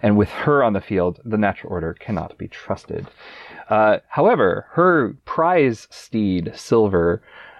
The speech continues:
uh, <laughs> is named for its color. A fourteen-foot wingspan,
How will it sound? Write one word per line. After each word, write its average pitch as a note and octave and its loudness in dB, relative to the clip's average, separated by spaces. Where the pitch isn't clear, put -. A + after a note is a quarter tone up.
uh, F#2+ 2
<laughs> - -8
is A2+ 4
named A2+ 4
for F#2+ 0
its F#2 0
color. - -2
A A2+ 0
fourteen-foot D3 0
wingspan, F#2 -2